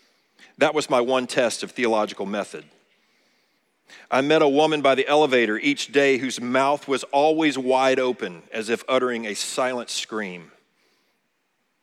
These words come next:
In a bed down the hallway lay a scarcely recognizable body, twisted by crippling arthritis.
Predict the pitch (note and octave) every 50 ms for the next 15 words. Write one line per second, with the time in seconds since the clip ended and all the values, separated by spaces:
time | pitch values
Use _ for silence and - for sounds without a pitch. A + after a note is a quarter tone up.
0 | _ _ _ _ _ _ _ _ _ _ _ _ _ _ - C3 C3 A2 G2+ G2
1 | G#2+ C#3+ C#3+ C#3 B2+ A2+ G#2 B2+ A#2 A2+ A2+ G2+ F#2 - B2 A#2 B2 A#2 A2 G#2
2 | G2 F2+ E2+ D#2 D#2+ - - _ - A2+ A2+ A2+ A2+ A2+ G2+ - - - - -
3 | B2 B2 B2+ - - - B2 G#2+ A#2 A2+ A2+ - A2+ G#2+ A2 G#2 G#2+ G2+ G2 G#2
4 | G2+ G2 F#2 F2 G2+ G2 G2 F#2+ F2+ E2+ E2 - - - - C#3 B2+ - - -
5 | A#2+ G#2 G#2+ G2 - - - - D3+ B2 - B2 A#2 A2+ G2+ G2 F#2+ - G#2 F#2
6 | E2+ E2+ D#2+ E2 - - - -